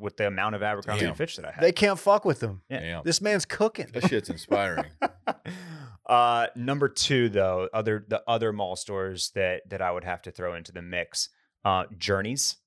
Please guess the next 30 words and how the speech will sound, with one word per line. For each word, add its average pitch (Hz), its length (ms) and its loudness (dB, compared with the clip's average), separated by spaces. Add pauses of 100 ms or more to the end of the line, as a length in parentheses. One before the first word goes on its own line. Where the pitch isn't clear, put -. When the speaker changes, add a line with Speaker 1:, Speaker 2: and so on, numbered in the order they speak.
(480)
Speaker 3:
Oh, 135 140 4
yeah. 110 240 2 (1400)
I - 40 -10
spent 165 260 2
some 156 100 0
time 131 260 4
at 113 60 -4
Journeys, 110 400 -4
get 127 160 -6
some 113 140 -12
Doc 110 260 -2
Martens, 117 400 -6
Speaker 1:
Get 110 100 2
Speaker 3:
some 107 120 -4
Speaker 1:
some 113 60 2
Doc 98 120 4
Speaker 3:
Vans. 113 80 -2
Speaker 1:
Martens, 110 580 -2
get 107 160 -4
some, 98 260 -4
that's 104 200 -2
where 110 100 4
I 101 40 2
started. 104 520 0
That's 107 180 -4
where 107 140 2
I, 98 380 0
I, 98 160 -4
you 104 80 -10
know, 90 180 -6